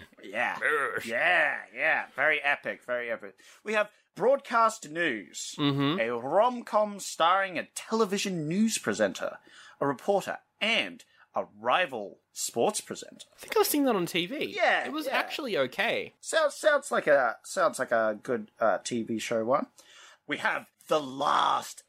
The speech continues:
Speaker 1: Emperor.
Speaker 2: Oh, another Emperor. Uh,
Speaker 1: Yeah,
Speaker 2: thing.
Speaker 1: yeah,
Speaker 2: Yeah,
Speaker 1: yeah.
Speaker 2: cool.
Speaker 1: Well, there's Empire and Emperor.
Speaker 2: Yeah, okay.
Speaker 1: So, yeah.
Speaker 2: More like empires. Yeah, yeah, true. True, true, true.
Speaker 1: Yeah,
Speaker 2: Anyway.
Speaker 1: yeah, yeah, yeah.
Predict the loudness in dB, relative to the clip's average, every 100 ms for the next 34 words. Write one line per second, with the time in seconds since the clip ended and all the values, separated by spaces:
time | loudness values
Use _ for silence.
0 | _ _ -4 -4 -8 -10 -6 -4 -4 2
1 | 2 2 0 -2 -4 -6 -6 -4 -4 -4
2 | -6 -14 _ -20 -20 -20 -20 -8 0 2
3 | 4 2 0 0 0 0 0 -2 0 2
4 | 2 0 -2 -2 0 2 4 4 2 2
5 | -4 0 -2 -2 -4 0 2 2 2 2
6 | 2 2 0 0 0 -2 0 2 4 2
7 | 0 -4 -6 -4 -6 -6 -10 -10 -6 -6
8 | -6 -12 -14 -16 -2 2 2 0 -2 0
9 | 2 2 0 -2 -4 -4 -4 -4 -4